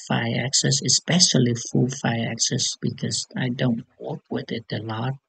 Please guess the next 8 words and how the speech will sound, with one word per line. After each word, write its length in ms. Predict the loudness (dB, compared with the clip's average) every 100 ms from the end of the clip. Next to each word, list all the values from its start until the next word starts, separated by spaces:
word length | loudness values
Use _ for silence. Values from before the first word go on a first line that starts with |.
| _
but 220 | -10 -10 -12 _ _ _ _ _ _ _ 0
I 60 | 0 2
think 220 | 4 6
it's 440 | 6 2 -8 -12 0
fairly 720 | 2 4 2 2 2 0 -4 -12 -6 2
easy 680 | 4 4 2 0 0 -2 -6 _
if 260 | 4 4 4 0
you, 440 | 4 6 4